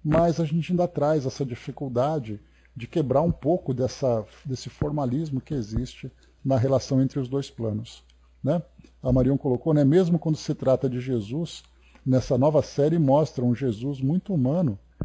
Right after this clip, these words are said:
que iria, eh, se divertir com os apóstolos, né? É, Os Escolhidos, né, Marion? É a série, se eu não me engano?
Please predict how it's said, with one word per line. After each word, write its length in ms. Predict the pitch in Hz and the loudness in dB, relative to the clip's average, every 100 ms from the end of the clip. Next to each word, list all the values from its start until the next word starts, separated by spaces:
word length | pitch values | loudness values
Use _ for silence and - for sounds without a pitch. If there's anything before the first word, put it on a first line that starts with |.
| - - | -10 -6
que 100 | 160 | 0
iria, 380 | 160 139 165 165 | 2 4 4 4
eh, 260 | 151 143 | 4 0
se 220 | - 156 | 0 -4
divertir 440 | 139 143 147 - 147 | -4 -2 -2 -2 -4
com 120 | 151 | -2
os 100 | 143 | -2
apóstolos, 680 | 143 - 143 - - 120 113 | -2 0 -2 -2 -4 -4 -2
né? 160 | 156 - _ - | -4 -6 _ -12
É, 160 | - 135 | 2 2
Os 220 | 143 123 | 2 -2
Escolhidos, 640 | 156 - 135 120 226 175 127 | -2 -2 -2 0 0 0 0
né, 260 | 175 156 | 2 2
Marion? 400 | 120 117 117 110 120 | 2 2 0 -2 -4
É 80 | |
a 40 | 110 | -6
série, 400 | - 175 196 113 | -4 -2 -2 -2
se 140 | - | -6
eu 60 | 117 | -4
não 60 | |
me 80 | 113 | -2
engano? 340 | 117 196 156 | 0 -2 -2